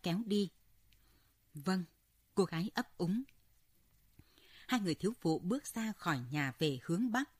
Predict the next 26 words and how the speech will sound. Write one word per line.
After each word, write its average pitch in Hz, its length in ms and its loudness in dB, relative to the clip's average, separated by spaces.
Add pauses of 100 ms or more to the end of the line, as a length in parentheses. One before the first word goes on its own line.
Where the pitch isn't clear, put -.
(1040)
Chúng 220 160 2
ta 185 300 -2
đi 180 260 2
ra 180 340 -2
phía 185 200 4
ruộng 151 420 0
nho. 175 280 2 (420)
Ở 180 100 4
ngoài 147 260 2
ấy 208 380 2
chắc 269 260 0
chắn 202 320 2 (100)
không 214 360 2
có 240 160 2
ai 214 120 0
nghe 214 220 2
chúng 220 180 2
ta 202 200 -2
nói 175 380 0
cả. 135 320 0 (1400)
Họ 170 220 0
bước 269 180 -2
đi 226 220 2
im 226 260 2
lặng, 139 240 -2 (340)
Camille 226 360 0